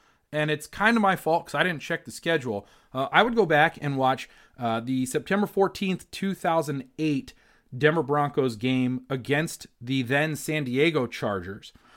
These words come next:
Uh, that, that game was, uh, a, a great game in which Jay Cutler led the Broncos to a, a victory. And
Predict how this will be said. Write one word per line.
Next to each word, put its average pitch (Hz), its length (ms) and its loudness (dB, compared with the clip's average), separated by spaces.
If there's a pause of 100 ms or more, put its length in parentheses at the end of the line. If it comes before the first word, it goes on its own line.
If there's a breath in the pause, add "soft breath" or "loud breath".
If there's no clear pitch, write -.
(180 soft breath)
Uh, 107 300 -4
that, 151 460 -2
that 160 320 2
game 165 600 0
was, 135 440 -2
uh, 113 400 -2 (340)
a, 123 220 -4
a 113 100 -2
great 135 500 2
game 131 380 -4 (400)
in 151 240 0
which 147 300 2
Jay 151 180 0
Cutler 147 420 -2
led 131 180 -2
the 123 60 -6
Broncos 123 460 0
to 127 200 0
a, - 20 -2
a 117 180 -4
victory. 107 480 -4
And 113 220 -2